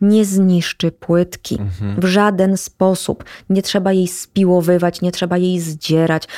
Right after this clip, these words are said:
Speaker 1: W czasie zabiegu nic nie musi boleć. Nie wiem, czy, czy, czy słyszałeś wielokrotnie, jak przychodzą klientki i opowiadają, że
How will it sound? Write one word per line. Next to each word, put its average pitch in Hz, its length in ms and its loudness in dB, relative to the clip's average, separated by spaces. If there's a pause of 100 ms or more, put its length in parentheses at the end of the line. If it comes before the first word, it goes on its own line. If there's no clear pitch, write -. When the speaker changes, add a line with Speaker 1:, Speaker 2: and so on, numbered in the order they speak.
(140)
Speaker 1:
W - 60 -20
czasie 202 220 0
zabiegu 208 420 0
nic 220 480 2
nie 220 200 4
musi 214 480 2
boleć. 196 840 2 (800)
Nie 208 160 2
wiem, 196 140 2
czy, 190 180 0
czy, 185 180 -4
czy 190 140 -6
słyszałeś 175 480 -2
wielokrotnie, 170 560 -2
jak - 160 -4
przychodzą 165 380 -2
klientki 165 580 -2
i 185 100 2
opowiadają, 165 640 0
że 165 160 0